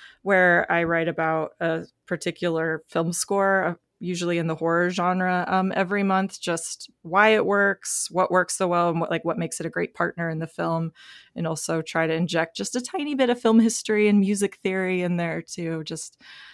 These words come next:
to kind of, my goal would be to broaden people's perspective on, like,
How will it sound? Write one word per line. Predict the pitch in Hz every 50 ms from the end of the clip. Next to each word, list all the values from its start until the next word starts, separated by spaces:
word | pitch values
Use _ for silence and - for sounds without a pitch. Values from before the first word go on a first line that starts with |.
| - _ _ -
to | - -
kind | - - 175 175 170
of, | 175 165 156 - _ _ _ _ _ - _ _ -
my | - 202 214
goal | 202 233 233 240
would | 247 240
be | 240 233 220
to | 208
broaden | 196 - 196 190 190 190 180 196 196
people's | - 208 - - 190 180 -
perspective | - - 175 170 - - 165 165 - - 170 165 156 -
on, | - 165 151 147 -
like, | - 170 170 - - - -